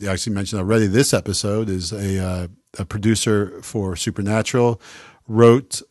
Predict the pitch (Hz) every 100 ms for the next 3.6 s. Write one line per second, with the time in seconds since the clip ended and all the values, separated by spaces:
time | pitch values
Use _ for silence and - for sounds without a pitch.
0 | _ _ - 110 101 95 _ _ _ -
1 | 127 113 107 101 107 123 135 110 101 92
2 | 101 104 92 104 - 123 113 - 107 101
3 | 110 101 98 107 98 95